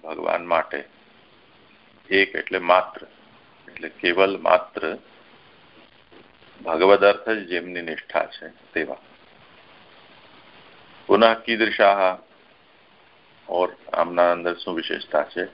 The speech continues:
સર્વભૂત હિતે રતાહ. સર્વભૂત હિતે એટલે ભગવતી રતાહ. સર્વભૂત હિતનો મતલબ અહીંયા સર્વભૂતોનું હિત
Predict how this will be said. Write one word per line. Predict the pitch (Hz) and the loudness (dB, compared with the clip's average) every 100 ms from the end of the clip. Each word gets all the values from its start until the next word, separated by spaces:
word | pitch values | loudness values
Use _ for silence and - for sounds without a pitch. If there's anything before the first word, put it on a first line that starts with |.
| - - - - - - | -16 -20 -20 -20 -6 4
સર્વભૂત | 87 92 90 82 85 85 | 6 6 0 -8 -12 -12
હિતે | 80 - 78 | -14 -10 -10
રતાહ. | - - - - - - - - - _ - - _ - - - - - - - - - - - - - - - - - - - | -10 -6 -6 -6 -18 -20 -20 -20 -20 _ -20 -20 _ -20 -20 -20 -20 -20 -20 -20 -20 -20 -20 -20 -20 -20 -20 -20 -20 -20 -10 4
સર્વભૂત | 92 101 101 95 104 95 | 6 6 2 -4 -6 -6
હિતે | 90 98 90 | -4 0 0
એટલે | - 117 | 0 -4
ભગવતી | 90 85 95 92 104 | -2 2 2 2 0
રતાહ. | 82 - - - - - - - - - - - - - - - - - - - - - - - - - - - - - - | -4 -2 -2 -2 -4 -14 -18 -20 -20 -20 -20 -20 -20 -20 -20 -20 -20 -20 -20 -20 -20 -20 -20 -20 -20 -20 -20 -20 -20 -20 2
સર્વભૂત | 98 104 101 101 107 - | 6 6 4 -4 -8 -4
હિતનો | 98 110 107 | -4 0 0
મતલબ | 98 92 98 | 2 2 2
અહીંયા | 95 92 98 - _ _ - _ _ _ _ _ _ _ _ _ _ _ _ _ - | 2 2 0 -2 _ _ -20 _ _ _ _ _ _ _ _ _ _ _ _ _ 4
સર્વભૂતોનું | 98 107 117 101 95 95 104 107 123 120 - | 6 6 2 0 -6 -2 0 2 0 -2 -4
હિત | 98 - | -4 -4